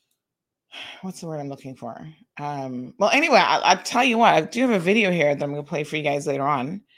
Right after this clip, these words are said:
when we went and visited one, and, um, I didn't wanna pick him up, <laughs> but the lady at the, um, Parrot Sanctuary picked him up and shared him with us. Um,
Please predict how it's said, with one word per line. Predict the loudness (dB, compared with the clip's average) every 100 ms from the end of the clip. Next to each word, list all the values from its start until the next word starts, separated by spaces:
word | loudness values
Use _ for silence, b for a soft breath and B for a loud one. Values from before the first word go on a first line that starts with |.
| b b b
when | -4
we | 0
went | 0 0
and | 0
visited | 0 2 0 2
one, | 0 0
and, | -2 -4 -8 -6
um, | -6 -6 0
I | 4
didn't | 6 4 2
wanna | 0 -2
pick | -6 -6
him | -4
up, | -2 -4
<laughs> | -4 -2
but | -4 -4 B B B B -6
the | -2
lady | 0 2 2 0 0
at | -2 -2 -2
the, | -2 0
um, | -2 -2 -6 -8 -10 -12 -6
Parrot | -2 -2 -2
Sanctuary | -2 -2 -4 -4 -4
picked | -6 -8
him | -6 -4
up | -4 -6
and | -10 -12 _ _ _ _ -14
shared | -4 0 2 2
him | -2 -2
with | -4 -2
us. | -4 -4 -10 -16 _ _ _ _ _ _ _ _ 2
Um, | 6 6 8 6 4 -2